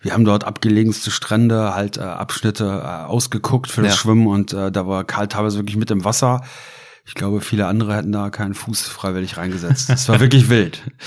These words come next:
Speaker 2: Und, äh, auf Hawaii bist du ja schon diverse Male gewesen. Also kennst du dich ja mittlerweile schon ganz gut aus wahrscheinlich.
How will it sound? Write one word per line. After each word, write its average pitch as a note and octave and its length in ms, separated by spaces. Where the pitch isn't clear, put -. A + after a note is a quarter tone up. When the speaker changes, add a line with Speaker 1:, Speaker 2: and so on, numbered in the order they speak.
Speaker 2:
Und, B2 260
äh, A2+ 300
auf A2+ 160
Hawaii G#2+ 520
bist D3+ 240
du D3 60
ja B2+ 40
schon B2 180
diverse A#2+ 340
Male F2+ 260
gewesen. F2 380
Also F#2 160
kennst - 240
du A#2+ 60
dich G#2+ 100
ja G#2 160
mittlerweile A#2 420
schon A#2 280
ganz A#2 260
gut B2 120
aus A#2 200
wahrscheinlich. - 560